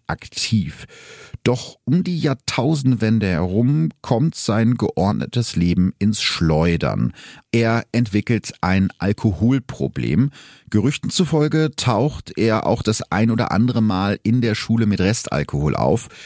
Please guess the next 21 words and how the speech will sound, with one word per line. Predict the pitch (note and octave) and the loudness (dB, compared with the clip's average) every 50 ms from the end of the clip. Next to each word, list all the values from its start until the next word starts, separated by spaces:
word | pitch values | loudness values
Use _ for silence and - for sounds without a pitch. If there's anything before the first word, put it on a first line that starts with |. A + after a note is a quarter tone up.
| - - - - | -20 -20 -12 -4
Beim | - E2 F2+ E2+ E2+ E2 | -2 0 2 2 0 0
Schulamt | - - - E3 F#3 G3 - - - F#2+ B2+ - - - | -2 0 0 2 0 0 0 -2 -2 0 0 -2 -2 -4
bekommt | A2+ A2 - A#2+ G#2+ - - | -4 -2 0 0 -2 0 0
er | - - | 0 0
deshalb | F#2 F#2 - - G#2 E2+ - - - | 0 0 0 0 0 -2 -2 -2 -2
einen | F2+ F#2 G2+ - - | 0 0 0 0 0
Akteneintrag. | - F#2+ - - - D#2+ E2 - - A#1 A1 G#1+ - - - - - - - - - - - - - _ _ _ _ - | -2 -4 -4 -6 -4 -2 -2 -2 -2 -4 -6 -6 -6 -6 -8 -8 -10 -12 -12 -14 -18 -20 -20 -20 -20 _ _ _ _ 0
Im | A#2+ G#2+ A2 G#2 - | 0 2 2 0 0
Lehrerkollegium | G#2 A2+ D#3 E3+ F#3+ G3 - - G#2 D#2+ D2+ D#2+ C2+ C#2+ E2 G2 C#3 A2+ | 0 0 0 0 -2 -2 -2 -2 0 0 0 -2 -2 0 0 0 2 0
wird | G#2 G#2 - | 0 -2 -2
er | B2 A#2+ | -2 0
wegen | B2 B2 B2 A2+ | 0 0 0 2
seiner | - G#2 G#2 - | 2 0 0 0
etwas | - - - G2+ G2+ - - | -2 -2 -2 -2 -2 -2 -2
seltsamen | - F2+ F2+ A#2+ C3+ - - - F#2+ F2 G2 G#2 G#2 - | 0 0 2 0 0 -2 -2 0 0 2 2 2 0 0
Art | - F#2 G2+ G#2+ B2 - - - - - - - - - - _ | -2 0 0 0 0 -2 -4 -10 -16 -18 -20 -20 -20 -20 -14 _
und | - - | -4 -2
seiner | D#2+ F#2 F#2 F2 - | 0 0 0 0 0
teils | - G#2 F#2 F#2+ - - - | 0 0 0 0 0 -4 -4
unangebrachten | - - C3+ C3+ F#2+ G2 G#2+ G2+ G2+ - - F2 G2+ - - G#2 G2 F2 | -2 0 0 0 0 0 0 0 -2 -2 -4 -4 -4 -4 -2 -2 0 0
Witze | G#2 - - - - A#2 A#2+ | -2 -4 -4 -2 -2 -2 -2